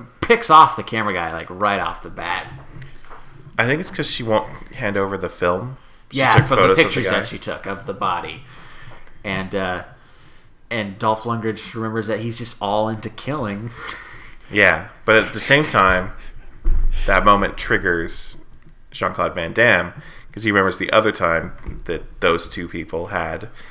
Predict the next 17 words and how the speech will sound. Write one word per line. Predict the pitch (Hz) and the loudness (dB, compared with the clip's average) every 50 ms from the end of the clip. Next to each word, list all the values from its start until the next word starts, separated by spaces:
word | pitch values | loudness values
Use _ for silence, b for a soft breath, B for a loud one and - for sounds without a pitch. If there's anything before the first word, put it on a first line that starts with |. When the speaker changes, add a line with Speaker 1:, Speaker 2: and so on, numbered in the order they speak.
| B B B 92 | B B B -4
Speaker 2:
a | 95 | -2
man | 92 92 90 90 | 2 4 4 2
and | 87 87 | 4 2
a | 87 | 0
woman | 90 90 87 90 90 | 0 0 0 0 -2
on | 87 90 | -2 -2
their | 92 90 90 | -2 -4 -4
knees, | 90 85 82 80 80 82 - - - - - - | -6 -8 -8 -10 -10 -10 -12 -12 -12 -12 -10 -8
and | 92 85 | -8 -8
he | - | -6
shot | - - 82 80 - - | -4 -4 -4 -6 -6 -10
the | 69 - | -12 -10
man. | 85 82 80 78 - - - - - - - - - b b b b b b b b b b b b b b b b b b b b b b b b b b b - | -8 -8 -8 -8 -10 -12 -14 -16 -18 -20 -20 -20 -20 b b b b b b b b b b b b b b b b b b b b b b b b b b b -4
Speaker 1:
And | 131 131 135 139 139 135 131 - - - - - - - - - - - - - - - - | -2 0 0 0 -2 -4 -8 -8 -12 -14 -16 -16 -18 -18 -18 -18 -18 -20 -20 -20 -20 -16 -10
here's | 143 160 214 220 - | -2 0 0 2 2
something | 214 175 143 120 110 | 0 0 0 0 -2
interesting. | 104 95 98 95 - - 98 92 87 90 | -4 -4 -6 -8 -8 -6 -6 -6 -6 -6